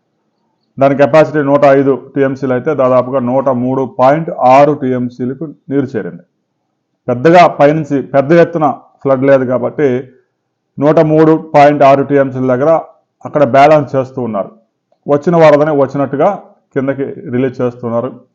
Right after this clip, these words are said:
అది శ్రీశైలం చేరుతూ ఉంది. ఇక ఆర్డీఎస్, సుంకేశ్వర పెద్ద పెద్ద ప్రాజెక్టులు కాదు,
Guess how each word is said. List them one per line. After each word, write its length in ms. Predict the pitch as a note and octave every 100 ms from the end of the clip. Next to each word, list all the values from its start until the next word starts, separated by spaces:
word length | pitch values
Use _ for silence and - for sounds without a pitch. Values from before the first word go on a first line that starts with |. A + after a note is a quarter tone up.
| _ _ _ _ _ -
అది 200 | E3 E3 D#3+ -
శ్రీశైలం 520 | D#3 D3+ C#3 C3+ C3 A2+ E3+ E3
చేరుతూ 340 | C3 A#2+ A2+
ఉంది. 200 | G#2 G2+ -
ఇక 100 | C3+ B2+
ఆర్డీఎస్, 500 | C3 C3+ C3+ C3 C3+
సుంకేశ్వర 520 | B2 B2+ C3 B2 C3
పెద్ద 280 | A#2+ A#2+ A#2+ C3
పెద్ద 160 | B2+ A#2+
ప్రాజెక్టులు 440 | A#2+ A#2+ A#2+ A#2
కాదు, 240 | A2+ A2